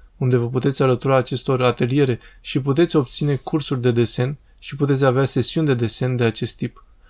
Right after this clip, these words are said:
Aș spune că este mai util, dar singurul lucru pe care l-am învățat să-l fac la școala de artă, pe care trebuie să-l învățați,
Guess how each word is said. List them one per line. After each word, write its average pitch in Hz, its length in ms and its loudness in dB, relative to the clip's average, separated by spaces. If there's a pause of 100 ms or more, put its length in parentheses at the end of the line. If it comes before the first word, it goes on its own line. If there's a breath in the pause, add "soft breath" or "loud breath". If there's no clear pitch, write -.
(280 soft breath)
Aș 131 160 0
spune 190 240 0
că - 120 -2
este 151 180 0
mai 139 180 2
util, 127 360 -2 (520)
dar 123 200 0
singurul 156 380 2
lucru 143 260 -2
pe 131 100 -2
care 117 180 0
l-am 117 140 2
învățat 113 400 -2
să-l 117 120 -4
fac 127 260 0
la 117 60 2
școala 127 360 0
de 113 100 2
artă, 127 380 0 (260)
pe 131 120 -2
care 113 180 2
trebuie 143 260 0
să-l 117 160 -4
învățați, 113 560 -2